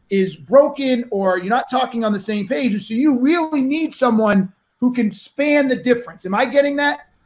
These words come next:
Yes. So let me go back to my development team, explain what's going on, and can we set up a second meeting so they can dig in deeper and they may be able to help you?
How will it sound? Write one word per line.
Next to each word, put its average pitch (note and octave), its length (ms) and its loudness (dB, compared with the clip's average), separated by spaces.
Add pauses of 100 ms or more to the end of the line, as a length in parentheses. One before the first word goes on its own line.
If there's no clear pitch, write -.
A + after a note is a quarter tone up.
(420)
Yes. - 580 -2 (420)
So A3 420 2
let C#4+ 340 2
me F4 140 -2
go D4+ 160 0
back C4+ 340 4
to B3+ 120 -2
my B3 160 4
development A#3+ 540 0
team, G#3+ 260 -4
explain D#4+ 680 -2
what's C#4+ 240 0
going B3 320 2
on, B3 220 4
and A3 100 -4
can A3 80 -8
we A3+ 60 -4
set B3+ 180 0
up A#3+ 120 -2
a - 20 -4
second D#4+ 420 -2
meeting A#3+ 220 2
so G#3+ 140 -4
they B3+ 140 6
can A#3+ 160 -4
dig A3+ 200 0
in G#3+ 80 0
deeper A#3+ 260 0
and G3+ 220 2
they C4+ 140 2
may B3 160 2
be A3 120 0
able G#3 160 2
to G3 60 0
help G#3 200 0
you? F3+ 80 -8